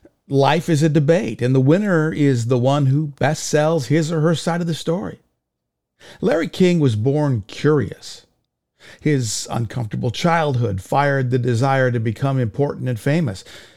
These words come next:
And he understood Zig Ziglar's maxim, "You can get everything you want if you help others get everything they want,"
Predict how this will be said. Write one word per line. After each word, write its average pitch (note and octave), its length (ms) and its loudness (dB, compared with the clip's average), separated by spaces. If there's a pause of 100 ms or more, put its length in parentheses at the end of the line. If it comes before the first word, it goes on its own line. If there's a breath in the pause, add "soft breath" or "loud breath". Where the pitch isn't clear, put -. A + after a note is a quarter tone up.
(320 loud breath)
And D#3 140 0
he E3+ 60 2
understood C#4+ 440 0
Zig D3 240 2
Ziglar's C3 480 0
maxim, A#2 460 -4
"You C#3+ 140 2
can C#3+ 240 0
get D3+ 280 2
everything A3 720 -2
you F3+ 180 0
want D#3 640 -2
if - 240 -4
you A#2+ 120 -2
help A2 260 -4
others A2+ 400 -6
get - 240 -8
everything A#2+ 460 -6
they C#3+ 180 -2
want," A#2+ 340 -10